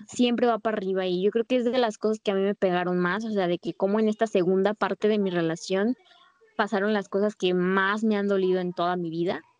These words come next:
este, y pues que, o sea, que al final de cuentas es algo que, no, no, a mí no me pasa, no, no, ¿cómo va a escalar?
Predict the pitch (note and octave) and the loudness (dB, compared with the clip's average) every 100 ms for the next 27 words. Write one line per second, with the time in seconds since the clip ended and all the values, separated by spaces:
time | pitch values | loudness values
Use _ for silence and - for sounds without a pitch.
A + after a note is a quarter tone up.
0 | _ _ _ F#3 F#3 F3+ - F#3 E3+ F3 | _ _ _ -8 -8 -10 -10 -4 -4 -4
1 | - _ - - _ _ _ - - G#3+ | -8 _ -20 -20 _ _ _ -20 -4 0
2 | G#3 G3+ F#3+ F#3 F#3 F#3 F3 _ _ _ | 2 2 2 2 0 0 -2 _ _ _
3 | _ _ _ - - - - _ - - | _ _ _ -20 -20 -20 -20 _ -20 -2
4 | A3 G#3 G#3 G3 E3+ - G3 G3+ G3 G3 | 0 0 0 0 -2 -6 -2 -2 0 0
5 | G#3 G3+ G#3+ A#3+ C4 B3 C4 C4 B3 F#3 | 0 0 0 0 0 0 0 2 0 -2
6 | - G#3 G#3+ G3 F#3 G3 A3 G#3+ F3+ F3+ | 0 0 2 0 0 0 0 0 -4 -4
7 | E3 F#3+ G#3+ A3+ F#3 - G3 G#3+ G#3+ A#3+ | -8 -2 0 0 0 0 2 2 0 -2
8 | G3+ F#3 | 0 -2